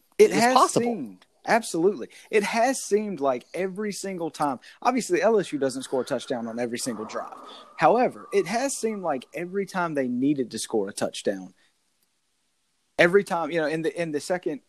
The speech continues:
Speaker 1: half against Alabama, once Alabama had made that run in the third quarter, they come back in the fourth quarter, and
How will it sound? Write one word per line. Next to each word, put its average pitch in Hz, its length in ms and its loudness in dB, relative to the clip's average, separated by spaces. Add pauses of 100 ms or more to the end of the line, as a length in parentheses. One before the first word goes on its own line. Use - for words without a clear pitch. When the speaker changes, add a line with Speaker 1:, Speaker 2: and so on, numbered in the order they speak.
Speaker 1:
half 147 340 -2
against 143 280 -4
Alabama, 135 540 -2
once 156 260 -2
Alabama 147 400 0
had 135 80 -2
made 135 160 -2
that 123 140 -4
run 143 240 0
in 127 100 -4
the 120 80 -10
third 131 240 -6
quarter, 139 320 -2 (300)
they 135 80 0
come 170 180 2
back 156 220 4
in 147 60 0
the 135 60 -2
fourth 151 300 0
quarter, 135 340 0
and 127 360 -4